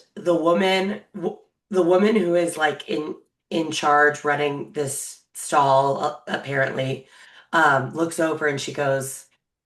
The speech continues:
completely deadpan, That's a gun bag.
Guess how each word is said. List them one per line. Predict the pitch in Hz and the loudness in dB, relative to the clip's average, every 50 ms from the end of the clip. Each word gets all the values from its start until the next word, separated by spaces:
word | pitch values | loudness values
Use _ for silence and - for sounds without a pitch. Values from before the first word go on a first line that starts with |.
| _ _ _ _ | _ _ _ _
completely | - - 170 - 151 165 160 - 160 160 | -10 -8 -8 -6 -4 -4 -4 -2 -2 -2
deadpan, | 156 151 143 135 - 147 143 139 135 131 131 131 - _ _ _ _ _ _ _ _ _ _ _ _ _ _ - - _ _ _ _ _ _ _ _ _ - | 0 0 -2 -2 -2 -4 -2 0 0 0 -2 -4 -12 _ _ _ _ _ _ _ _ _ _ _ _ _ _ -20 -20 _ _ _ _ _ _ _ _ _ 0
That's | 156 151 147 143 - | 2 2 2 2 0
a | 170 | 0
gun | 147 151 135 127 135 139 | 2 2 2 4 4 2
bag. | 123 - - - - - - | 2 0 -2 -2 -6 -8 -10